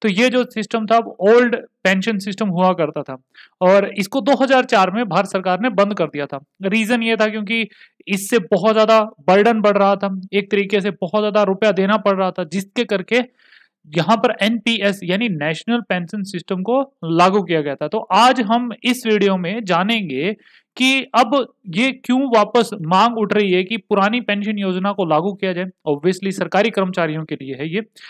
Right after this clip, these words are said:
और साथ ही साथ आपको पता चलेगा कि नेशनल पेंशन सिस्टम ये सरकारी लोगों के लिए भी है और जो प्राइवेट है उनके लिए भी है। बहुत इंपॉर्टेंट स्कीम है जिसमें आप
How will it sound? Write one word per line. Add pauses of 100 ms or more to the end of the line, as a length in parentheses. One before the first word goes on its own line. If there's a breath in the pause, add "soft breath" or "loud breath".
(240 loud breath)
और (180)
साथ
ही
साथ
आपको
पता
चलेगा
कि
नेशनल
पेंशन
सिस्टम (440 soft breath)
ये
सरकारी (120)
लोगों
के
लिए
भी
है
और
जो
प्राइवेट
है (100)
उनके
लिए
भी
है। (400)
बहुत
इंपॉर्टेंट
स्कीम
है (440 soft breath)
जिसमें (120)
आप